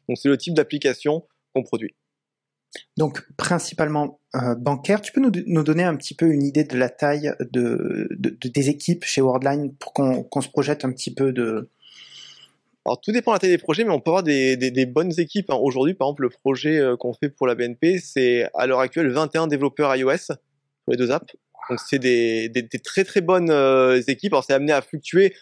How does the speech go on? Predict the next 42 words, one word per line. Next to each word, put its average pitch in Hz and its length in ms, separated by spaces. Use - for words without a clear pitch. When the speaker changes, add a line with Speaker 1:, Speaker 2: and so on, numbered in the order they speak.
Speaker 1:
en - 100
fonction 143 280
des, 127 160
des 127 120
priorités, 156 920
euh, 123 300
du 117 160
moment 135 260
de, 123 160
de 123 80
l'année 139 440
et 123 40
de 120 80
l'activité 127 560
que 135 100
le 127 120
client 127 260
a. 175 140
Mais 123 440
vingt 135 320
et 160 60
un, 196 100
quand 160 160
on 135 80
commence 175 260
à 165 60
passer 147 300
vingt 143 240
et 156 80
un, 170 220
euh, 127 320
pour 135 180
une, 139 80
euh, 127 340
de 127 160
l'I 151 200
O 156 80
S, 156 240
euh, 127 260
sur 135 240
Lyon, 180 300
euh, 123 280